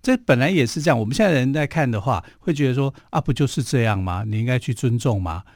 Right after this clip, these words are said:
可是如果拉到那么远的一个时代来讲，这就是一个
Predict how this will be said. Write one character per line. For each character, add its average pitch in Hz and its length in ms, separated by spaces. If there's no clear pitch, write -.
可 127 120
是 147 340
如 156 180
果 139 200
拉 160 260
到 170 160
那 175 160
么 160 140
远 110 200
的 117 140
一 117 60
个 120 100
时 110 220
代 123 160
来 107 120
讲， 92 220
这 117 140
就 120 160
是 110 80
一 104 80
个 98 200